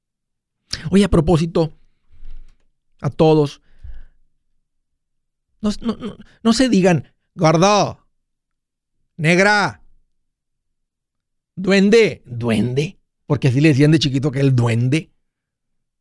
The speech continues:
O solo porque se apellida, caballero, tu esposa Bacari, no le digas de cariño, Bacá.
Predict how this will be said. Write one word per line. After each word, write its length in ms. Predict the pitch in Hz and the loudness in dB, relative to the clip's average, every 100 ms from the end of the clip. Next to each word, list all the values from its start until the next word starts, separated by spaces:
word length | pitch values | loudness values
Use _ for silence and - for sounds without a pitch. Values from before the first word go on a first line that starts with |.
| _ | _
O 120 | - | -2
solo 260 | 131 170 185 | 2 2 2
porque 240 | 202 180 | -2 -2
se 100 | 143 | -4
apellida, 460 | 160 160 143 156 165 | -2 -2 0 2 0
caballero, 420 | 175 151 151 151 | 0 2 2 2
tu 100 | 143 | 0
esposa 680 | 131 - 139 - 156 143 - _ _ _ _ - | -4 -2 -4 0 0 0 -2 _ _ _ _ -4
Bacari, 680 | 135 127 - 131 139 143 | 0 0 0 0 2 0
no 140 | 143 143 | 0 2
le 80 | 147 | 4
digas 240 | 143 151 | 4 2
de 100 | 143 | -2
cariño, 420 | 147 127 135 147 | -4 -2 0 -2
Bacá. 560 | 196 175 151 202 165 - | 0 -2 0 0 -2 -4